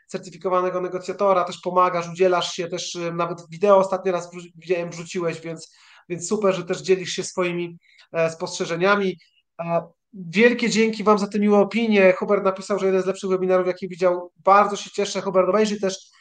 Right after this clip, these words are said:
e, inne webinary, które wiszą, e, u mnie też na,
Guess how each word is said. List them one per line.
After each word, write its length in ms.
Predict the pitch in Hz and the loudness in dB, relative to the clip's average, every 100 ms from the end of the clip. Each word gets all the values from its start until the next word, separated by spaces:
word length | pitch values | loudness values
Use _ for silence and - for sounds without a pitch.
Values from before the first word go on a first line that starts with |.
| _ - | _ -6
e, 200 | 170 254 | -4 0
inne 260 | 294 262 | 2 4
webinary, 460 | 220 202 208 196 190 | 4 2 2 2 0
które 240 | 202 185 | 0 -2
wiszą, 500 | 190 - 190 180 185 185 | -2 -2 -2 -4 -4 0
e, 400 | 185 180 180 180 | 2 2 0 0
u 80 | 190 | 0
mnie 160 | 190 | 0
też 240 | 185 185 185 | -2 -4 -2
na, 160 | 180 | -2